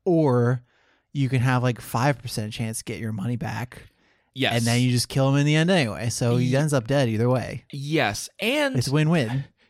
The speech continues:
Speaker 2: the setup is a little murky, like, why they need to take him down. And Bond's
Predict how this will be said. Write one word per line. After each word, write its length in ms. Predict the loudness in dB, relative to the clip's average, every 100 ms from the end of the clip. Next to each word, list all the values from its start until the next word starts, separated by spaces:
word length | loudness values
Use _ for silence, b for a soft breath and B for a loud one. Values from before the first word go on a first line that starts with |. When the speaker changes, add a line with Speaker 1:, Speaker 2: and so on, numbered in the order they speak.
| _
Speaker 2:
the 80 | -4
setup 400 | 0 0 0 0
is 100 | -2
a 60 | -2
little 280 | 0 0
murky, 540 | 0 2 0 -2 -4 -2
like, 400 | 0 -2 -4 -20 b b b
why 640 | -8 -2 0 2 0 0
they 200 | 2 0
need 440 | -2 -4 -4 -6 -10
to 640 | -6 -2 0 -2 -4 -6 -14 _ _ _ -12
take 320 | -2 -2 0
him 320 | -2 -2 -4 -6
down. 580 | -2 0 0 -2 -4 -4
And 240 | -4 -4 -2
Bond's 500 | -2 -2 -4 -6